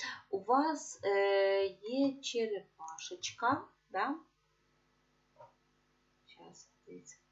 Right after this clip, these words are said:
Я щас трошки товще зроблю, дуже слабо. У вас,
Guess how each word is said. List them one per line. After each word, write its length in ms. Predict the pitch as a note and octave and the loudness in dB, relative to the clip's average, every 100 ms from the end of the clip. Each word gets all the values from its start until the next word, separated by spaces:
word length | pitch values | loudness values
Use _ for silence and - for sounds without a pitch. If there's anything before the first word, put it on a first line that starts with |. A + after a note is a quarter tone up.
| _ _ _ _ _ _ _ _ _ _ _ _ - A#2+ - _ _ | _ _ _ _ _ _ _ _ _ _ _ _ -14 -14 -16 _ _
Я 120 | - | -14
щас 180 | - - | -12 -12
трошки 320 | - F#3 - | -14 -16 -14
товще 360 | - - - - | -2 -2 -2 -10
зроблю, 440 | - A#3+ A#3 F3+ F3 - _ _ | -8 -8 -8 -10 -14 -20 _ _
дуже 180 | F#2 F#2 | -20 -20
слабо. 440 | - - - - - _ _ _ _ _ _ - _ - - - - | -16 -12 -12 -14 -20 _ _ _ _ _ _ -20 _ -20 -20 -20 -18
У 80 | |
вас, 500 | G3 A3+ A#3 - - | -4 -2 -2 -6 -14